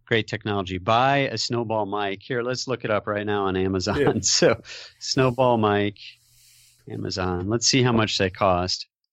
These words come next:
Speaker 1: Uh, let's see here. Looks like fifty bucks at Best Buy is the first thing that pops up when I search for that. So you can get a good U S B microphone for about fifty dollars. And then from a sound quality perspective around your house, you,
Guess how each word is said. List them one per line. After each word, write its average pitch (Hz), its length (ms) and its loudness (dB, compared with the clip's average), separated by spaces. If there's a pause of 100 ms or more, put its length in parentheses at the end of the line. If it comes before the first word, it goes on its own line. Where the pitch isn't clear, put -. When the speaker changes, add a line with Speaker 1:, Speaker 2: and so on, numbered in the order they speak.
(440)
Speaker 1:
Uh, 58 240 -12
let's - 200 -10
see 95 280 -6
here. 131 500 0 (1700)
Looks 156 240 4
like 135 180 4
fifty 170 320 0
bucks 139 320 0
at 107 120 -4
Best 113 260 0
Buy 92 320 -2
is 90 100 -4
the 95 80 -10
first 110 260 -6
thing 104 140 -4
that 98 120 -6
pops 101 300 -2
up 101 180 -4
when 95 120 0
I 90 80 0
search 90 340 -2
for 95 140 -2
that. 82 260 0
So - 160 4
you 143 120 2
can 156 160 4
get 123 160 2
a 110 60 4
good 123 360 2
U 117 160 4
S 113 140 2
B 117 140 0
microphone 101 640 0
for 98 120 -6
about 98 260 2
fifty 110 300 -2
dollars. 90 480 0 (480)
And 131 180 2
then 139 380 2 (200)
from 131 200 -4
a 127 40 0
sound 151 420 0
quality 131 380 0
perspective 113 920 -4
around 110 220 -4
your 104 100 -4
house, 123 400 0
you, 113 180 -6